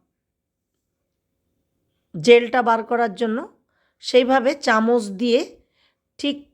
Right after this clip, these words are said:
মাথার দিক থেকে লেজের দিকে কুড়াতে হবে। মাছ, মাছের মাথাটা কোন দিকে ছিল সেটা বুঝে নিয়ে মাথার দিক থেকে লেজের দিকে কাটার ভাঁজ অনুযায়ী কুড়াতে হবে। উল্টো দিকে কুড়ালে কিন্তু কাটা উঠে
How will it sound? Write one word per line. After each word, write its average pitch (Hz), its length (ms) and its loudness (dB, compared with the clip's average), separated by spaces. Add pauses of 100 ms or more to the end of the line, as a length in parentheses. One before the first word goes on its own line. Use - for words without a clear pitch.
(220)
মাথার 226 460 0 (100)
দিক 302 140 -4 (120)
থেকে 311 220 -6 (240)
লেজের 240 320 4 (120)
দিকে 262 180 -8 (120)
কুড়াতে 202 400 -4
হবে। 160 240 -8 (140)
মাছ, 214 160 -2 (260)
মাছের 233 300 0 (100)
মাথাটা 254 360 -2 (100)
কোন 254 120 2 (140)
দিকে 240 180 -2 (100)
ছিল 220 160 -4 (140)
সেটা 220 180 -6 (100)
বুঝে 214 260 0 (120)
নিয়ে 208 180 2 (760)
মাথার 240 380 -2
দিক 285 120 -4 (100)
থেকে 294 160 -4 (100)
লেজের 220 360 4
দিকে 185 180 -2 (140)
কাটার 220 380 0 (140)
ভাঁজ 202 200 0 (120)
অনুযায়ী 214 380 -2 (140)
কুড়াতে 190 340 -6
হবে। 170 220 -4
উল্টো 240 320 -2
দিকে 269 240 -2
কুড়ালে 226 340 2
কিন্তু 233 180 -6 (100)
কাটা 190 240 -2 (100)
উঠে 165 160 -6